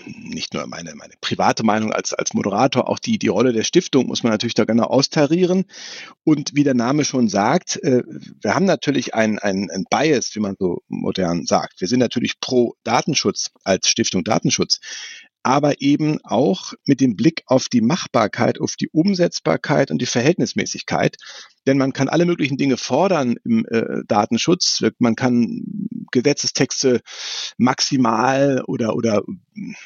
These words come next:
fast schon blind für die Wirklichkeit auslegen und interpretieren. Dann gewinnt man nicht sehr viel, wenn dann in der Praxis, äh, einfach die Verantwortlichen es nicht schaffen, solche maximalen Auslegungen auch umzusetzen, weil sie vielleicht auch gar nicht wissen, was das bedeutet.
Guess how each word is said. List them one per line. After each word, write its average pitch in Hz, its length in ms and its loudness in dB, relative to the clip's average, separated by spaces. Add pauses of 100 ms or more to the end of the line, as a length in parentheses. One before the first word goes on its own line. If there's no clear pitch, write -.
(160)
fast - 260 0
schon 123 180 2
blind 156 220 2
für - 120 -10
die 123 100 -4
Wirklichkeit - 520 -2
auslegen 113 520 2
und - 100 -6
interpretieren. 113 760 0 (640)
Dann 135 160 4
gewinnt 147 360 2
man 151 180 0
nicht 165 200 0
sehr 139 180 4
viel, 185 520 0
wenn 147 120 -2
dann 139 120 0
in - 100 -2
der 123 120 0
Praxis, - 800 0
äh, 139 320 2
einfach 139 520 0
die 135 480 -2
Verantwortlichen 139 640 0
es - 120 -4
nicht 127 120 2
schaffen, 120 400 2
solche 113 240 0
maximalen 117 640 0
Auslegungen - 560 0
auch - 180 0
umzusetzen, 131 760 0 (420)
weil 123 120 4
sie 131 80 -4
vielleicht 139 260 0
auch 120 100 -2
gar 127 140 0
nicht 107 140 -2
wissen, 127 240 0
was 113 140 2
das 113 200 0
bedeutet. 131 560 0